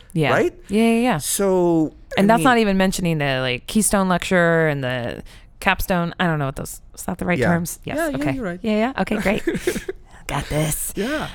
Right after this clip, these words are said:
Speaker 1: Um, yeah, no, so it's like, it's a lot of bang for your buck. But I, I think I needed to be on, on this side to kind of fully appreciate that.
Speaker 2: Yes, yes.
Speaker 1: You know?
Speaker 2: I mean,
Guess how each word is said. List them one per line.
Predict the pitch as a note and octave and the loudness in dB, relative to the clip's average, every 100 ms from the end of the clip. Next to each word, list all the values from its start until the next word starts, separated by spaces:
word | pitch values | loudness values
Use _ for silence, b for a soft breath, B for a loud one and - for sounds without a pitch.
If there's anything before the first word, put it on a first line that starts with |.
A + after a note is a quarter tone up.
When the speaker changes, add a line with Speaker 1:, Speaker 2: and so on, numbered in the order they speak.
| - G#3 | -4 2
Speaker 1:
Um, | F#3+ F3+ E3 D#3 | 6 4 2 -4
yeah, | - D4+ F#4 | 0 4 6
no, | A3 C#4 F#3+ | 6 4 4
so | G#3 | 2
it's | F#3+ - | 0 0
like, | G3 F#3 - - | 0 0 -6 -6
it's | F#3+ F#3+ | -4 -2
a | |
lot | F#3+ G#3 A#3 | 0 2 4
of | F3+ | 4
bang | F3 F3+ | 2 0
for | E3+ | -2
your | D#3 | -2
buck. | D3 D#3 - | 2 0 2
But | G3 | 4
I, | G#3+ G#3+ - | 4 2 0
I | G#3 | 0
think | C4 C4 | 2 2
I | C4+ | 4
needed | A#3 G#3 | 4 4
to | F#3 | 2
be | F3 D#3+ | 4 4
on, | D3+ - | 4 0
on | D3 C#3 | -2 -2
this | C#3 - | -4 0
side | F#3 F3+ F#3+ E3+ | 4 4 4 0
to | |
kind | D#3 D3 C#3 | -2 -2 -2
of | - | -4
fully | D3+ C#3 B2 | -2 0 -2
appreciate | A#2 C3+ A2 - - - | -2 -4 -4 -6 -8 -4
that. | C3 | -2
Speaker 2:
Yes, | B2 - - - - | -2 -2 -14 -16 -10
yes. | D3 F2 | -8 -2
Speaker 1:
You | D#3+ | 2
know? | D3+ D#3 | 4 4
Speaker 2:
I | D3 | 4
mean, | C#3 C3+ | 2 -4